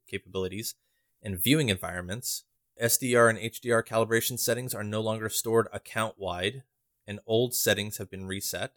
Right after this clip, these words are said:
The display calibration settings are now stored per platform. S D R brightness settings no longer affect the game when playing in H D R. And Xbox players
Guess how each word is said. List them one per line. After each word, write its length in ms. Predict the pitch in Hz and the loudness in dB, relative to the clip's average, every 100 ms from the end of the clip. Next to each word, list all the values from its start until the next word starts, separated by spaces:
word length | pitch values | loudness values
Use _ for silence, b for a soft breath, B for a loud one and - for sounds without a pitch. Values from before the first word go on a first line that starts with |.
| _ | _
The 100 | 113 | -4
display 420 | 101 110 113 - 120 | -2 0 2 2 0
calibration 560 | 113 113 110 107 113 | 2 2 2 -2 -2
settings 320 | - 110 117 | -2 -2 -2
are 80 | - | -6
now 240 | 104 104 107 | -2 -2 0
stored 640 | - - 107 104 107 110 _ _ | -2 -2 -2 -2 -2 -4 _ _
per 260 | _ 117 123 | _ 2 2
platform. 800 | - - 120 - - 92 101 139 _ - | 0 0 0 0 -6 -4 -6 -10 _ -2
S 180 | 110 - | 0 0
D 160 | 120 | 0
R 160 | 117 117 | 2 2
brightness 480 | 117 110 - 113 - | 4 2 2 -2 0
settings 380 | 107 101 107 110 | 0 0 -6 -6
no 180 | 104 | -2
longer 300 | 113 113 113 | 0 -2 -2
affect 340 | 110 - 117 - | -4 -2 -4 -4
the 80 | 107 | -2
game 340 | 107 107 101 | 4 4 4
when 120 | 104 | -4
playing 260 | - 107 104 | -6 -6 -4
in 100 | 104 | -4
H 220 | 98 - | -8 -8
D 140 | 104 | -2
R. 300 | 92 95 113 _ _ _ _ - | 0 0 -2 _ _ _ _ -10
And 320 | 110 104 104 - | -6 -6 -6 -4
Xbox 480 | 123 - 120 120 - | -4 -2 -2 -2 -4
players 500 | 120 120 131 139 - | 0 2 2 0 -6